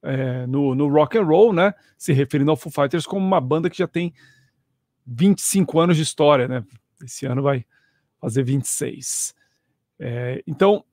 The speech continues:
essa foi a declaração do, do Gene Simmons, né? Ele falou: "O rock não morreu de velho, mas sim foi assassinado", né? Já o Alice Cooper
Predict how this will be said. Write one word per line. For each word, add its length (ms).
essa 260
foi 120
a 40
declaração 640
do, 160
do 140
Gene 180
Simmons, 460
né? 180
Ele 80
falou: 220
"O 40
rock 400
não 140
morreu 240
de 80
velho, 400
mas 220
sim 320
foi 280
assassinado", 1040
né? 240
Já 220
o 140
Alice 240
Cooper 400